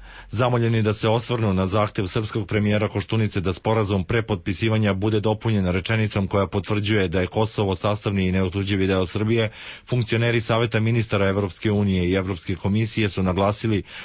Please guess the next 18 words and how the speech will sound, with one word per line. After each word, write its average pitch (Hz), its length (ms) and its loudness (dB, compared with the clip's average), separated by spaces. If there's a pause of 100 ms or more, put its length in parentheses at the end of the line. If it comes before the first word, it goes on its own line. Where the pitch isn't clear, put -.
(120)
da 113 80 2
je 107 60 2
srpska 123 360 -4
vlada 107 320 2
pregovarala 101 600 2
i 92 80 0
parafirala 95 720 0
postojeći 110 580 -2
tekst 104 300 -4
sporazuma 110 680 0
koji 98 280 0
kao 98 220 0
takav 107 400 -2
treba 98 260 0
i 92 60 0
da 90 120 0
se 98 160 -2
potpiše. 82 600 -4